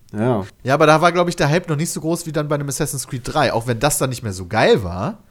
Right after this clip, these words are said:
Speaker 2: Äh,
Speaker 1: Ja, das kann sein.
Speaker 2: war allerdings vorher trotzdem die Erwartungshaltung hoch, sag ich jetzt mal. Und das, hier geht's ja nur um die Verkäufe innerhalb der ersten vierundzwanzig Stunden.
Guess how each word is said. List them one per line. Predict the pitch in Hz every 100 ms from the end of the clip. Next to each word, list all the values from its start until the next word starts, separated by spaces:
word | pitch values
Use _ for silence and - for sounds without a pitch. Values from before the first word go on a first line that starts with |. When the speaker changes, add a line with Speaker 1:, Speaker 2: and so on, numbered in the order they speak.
| _ _ _ _ - _ _ _ -
Speaker 2:
Äh, |
Speaker 1:
Ja, | 107 107 123
das | 123 120
kann | 120 104
sein. | 98 92 - - -
Speaker 2:
war | 127 147 151
allerdings | 147 135 127 -
vorher | - 156 156
trotzdem | - 147 - 131
die |
Erwartungshaltung | 117 123 143 123 - 92 92 92
hoch, | 92 -
sag | - 95
ich |
jetzt | 95 101
mal. | 98
Und | 110
das, | 135
hier | 135 135 190
geht's | 190
ja | 156
nur | 143 196
um |
die | 180
Verkäufe | 160 160 - 156 147
innerhalb | 127 117
der | 117
ersten | 110 - 120
vierundzwanzig | 120 98 92 87
Stunden. | - 135